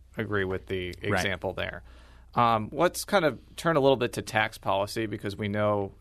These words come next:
Speaker 1: our listeners love numbers and tax policy.
Speaker 2: <laughs>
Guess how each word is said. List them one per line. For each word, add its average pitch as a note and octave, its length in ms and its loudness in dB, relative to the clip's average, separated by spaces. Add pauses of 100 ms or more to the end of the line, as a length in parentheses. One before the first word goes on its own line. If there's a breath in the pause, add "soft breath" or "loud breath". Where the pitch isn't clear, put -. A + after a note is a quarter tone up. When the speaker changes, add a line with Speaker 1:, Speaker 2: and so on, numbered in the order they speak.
(120)
Speaker 1:
our G#2+ 120 0
listeners G2 560 -4
love G2 400 0
numbers F#2 600 -6
and F#2 220 -6
tax F#2+ 320 -2
policy. F2 600 -4
Speaker 2:
<laughs> - 60 -14